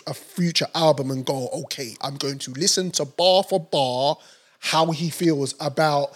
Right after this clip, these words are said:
him pushing the pushchair down the road, going to McDonald's with his son." Drizzy, Drake is going to talk about certain introspective things that's going on in his life because that's who we've, we've, we've been brought up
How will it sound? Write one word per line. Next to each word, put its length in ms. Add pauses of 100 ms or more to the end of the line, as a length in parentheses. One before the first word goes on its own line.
(120)
him 200
pushing 300
the 80
pushchair 380
down 220
the 80
road, 320
going 160
to 100
McDonald's 500
with 120
his 120
son." 260 (1040)
Drizzy, 600 (480)
Drake 540
is 200
going 300
to 180
talk 380
about 420
certain 640
introspective 840
things 500
that's 180
going 340
on 80
in 80
his 160
life 220
because 220
that's 400 (240)
who 200
we've, 240 (360)
we've, 220 (180)
we've 220
been 240
brought 300
up 260